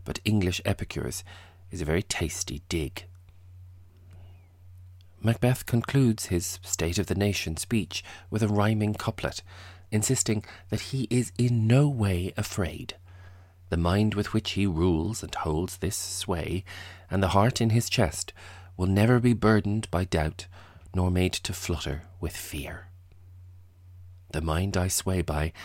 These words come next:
and the heart I bear shall never sag with doubt nor shake with fear." And of course, as the tension starts to ramp up in the final act of a play like this, you know that as soon as someone says something like that,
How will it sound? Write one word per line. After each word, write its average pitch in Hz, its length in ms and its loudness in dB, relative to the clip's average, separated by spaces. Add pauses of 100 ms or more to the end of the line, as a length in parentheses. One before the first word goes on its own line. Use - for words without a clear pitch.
(160)
and 78 160 -4
the 78 220 -2
heart 104 260 -2
I 104 180 0
bear 90 420 -2 (340)
shall - 220 -2
never 87 280 2
sag 98 480 0
with 104 200 -4
doubt 76 340 0 (400)
nor 85 220 -2
shake - 480 -4
with 90 120 -8
fear." - 460 -8 (2000)
And 101 120 2
of 85 120 0
course, 80 420 0 (100)
as 92 140 -6
the - 80 -8
tension 123 400 0
starts 95 300 -2
to - 100 -2
ramp 90 300 0
up 85 240 0
in 76 80 -2
the 175 100 -2
final 123 380 0
act 104 240 -2
of 90 40 2
a 90 60 2
play 104 300 2
like 80 240 0
this, 120 320 0 (600)
you 110 140 6
know 98 400 6
that 101 140 2
as 95 80 0
soon 165 260 -2
as 147 100 0
someone 95 320 0
says 101 340 -2
something 78 360 -4
like 80 280 -8
that, - 320 -2